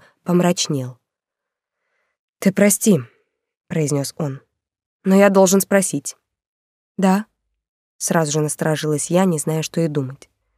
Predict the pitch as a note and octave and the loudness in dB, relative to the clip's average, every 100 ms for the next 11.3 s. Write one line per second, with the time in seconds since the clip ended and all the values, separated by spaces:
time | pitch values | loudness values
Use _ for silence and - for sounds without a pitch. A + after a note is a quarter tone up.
0 | _ _ - - F#3+ A#3+ A#3 F3+ E3 G3+ | _ _ -6 0 4 4 4 0 2 2
1 | G3+ F3 D3+ D#3+ D3+ D3+ D3 A3+ A3 - | 2 2 0 -2 -2 -2 -2 -2 -4 -10
2 | - _ F#3 F#3+ G3 A#3+ F3 D3+ G3+ A3 | -20 _ 2 4 4 2 0 0 2 4
3 | G#3 F#3 _ _ F#3 F3+ F3+ F#3+ G#3+ G3 | 2 0 _ _ -6 -2 2 4 4 4
4 | F3 - F#3 F#3 - E3+ - F#3 - C3+ | 2 0 -2 -2 -2 -2 -2 -6 -8 -8
5 | - - _ _ _ _ _ _ _ _ | -10 -20 _ _ _ _ _ _ _ _
6 | _ _ _ _ F3 F3+ F#3+ F#3 F3 F#3 | _ _ _ _ 2 4 4 2 0 0
7 | F3 G3 F#3 G#3 E3 C#3 C3 C3+ D#3 E3+ | 0 0 2 2 2 -2 -2 0 2 2
8 | E3+ E3 - E3+ - G3 A#3 A3+ - D3 | 2 -2 -4 -8 -2 2 2 0 -2 -8
9 | C3+ - _ _ _ _ _ - D#3+ C#3+ | -10 -14 _ _ _ _ _ -6 -2 -2
10 | C3+ C3 - D3+ D#3 C#3+ - C#3+ C3+ D3+ | -2 -4 -4 -4 -2 -2 -2 -2 0 -2
11 | D3 C#3 - | -2 -8 -10